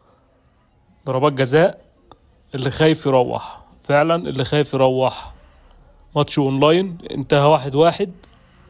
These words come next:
بنلعب ضربات جزاء. اتفرجوا كده وشوفوا ايه الدنيا ماشية ازاي.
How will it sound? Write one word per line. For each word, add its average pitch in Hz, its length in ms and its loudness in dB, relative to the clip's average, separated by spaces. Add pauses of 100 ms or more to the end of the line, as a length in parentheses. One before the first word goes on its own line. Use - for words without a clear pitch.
(220)
بنلعب 151 360 2
ضربات 139 280 -2
جزاء. 143 480 0 (1300)
اتفرجوا 147 420 -2
كده 156 220 2
وشوفوا 147 380 -2
ايه 151 60 4
الدنيا 135 680 0
ماشية 143 300 -2
ازاي. 151 440 0